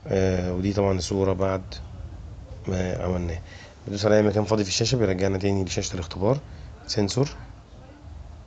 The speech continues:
دي بتدينا السنسور بتاع الجهاز، بمجرد ما تمشي إيدك فوق الجهاز بيبدأ ياخد اللون الأخضر، تشيل إيدك يبدأ يرجع تاني للونه الطبيعي، تمشي إيدك تاني فوق السنسور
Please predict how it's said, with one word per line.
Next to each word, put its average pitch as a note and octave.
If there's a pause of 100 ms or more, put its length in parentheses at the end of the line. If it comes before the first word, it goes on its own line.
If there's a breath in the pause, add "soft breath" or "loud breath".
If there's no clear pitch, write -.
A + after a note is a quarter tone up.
(200)
دي G2+
بتدينا G#2 (520)
السنسور G2
بتاع F#2+
الجهاز، F#2+
بمجرد G2
ما G2+
تمشي G#2
إيدك G#2
فوق -
الجهاز G2
بيبدأ G2
ياخد G2+
اللون G2
الأخضر، G#2+
تشيل A2
إيدك A2 (560 loud breath)
يبدأ G2+
يرجع G2+
تاني G2+
للونه G2
الطبيعي، G2
تمشي A2
إيدك G2+
تاني G2+
فوق G#2
السنسور G#2+